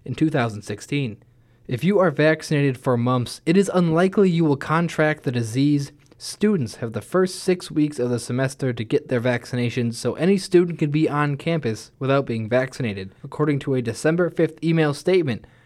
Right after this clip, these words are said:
from Registrar Carrie Walters. If students are not vaccinated past the six-week mark,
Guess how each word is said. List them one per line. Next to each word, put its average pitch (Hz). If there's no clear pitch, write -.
from 123
Registrar 135
Carrie 123
Walters. 113
If 117
students 160
are 147
not 147
vaccinated 127
past 160
the -
six-week 135
mark, 160